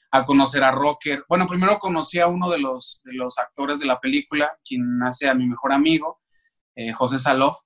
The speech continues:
Entonces hicimos como, me, me hizo como un casting con él de, de varias escenas. Para ese entonces, pues, nada más me dijo, "Bueno, seguimos en el proceso,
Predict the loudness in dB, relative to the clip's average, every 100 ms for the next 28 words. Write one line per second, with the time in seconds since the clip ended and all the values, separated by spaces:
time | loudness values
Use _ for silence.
0 | _ _ _ _ _ _ _ _ _ _
1 | -14 -2 0 2 0 0 0 -4 -4 -2
2 | 2 2 2 0 2 2 4 2 2 0
3 | 2 2 4 2 2 -2 2 4 4 0
4 | -6 -8 -4 -2 -2 -4 -6 -8 -6 -4
5 | -2 0 -2 -4 -8 -4 -2 -2 -6 -14
6 | _ _ _ _ _ _ _ _ 2 2
7 | 0 -8 -10 -12 -6 -4 -4 -2 -4 -4
8 | -4 -2 -2 -4 -10 -12 -8 -2 -2 -2
9 | -4 -6 -6 -6 -2 -4 -2 -8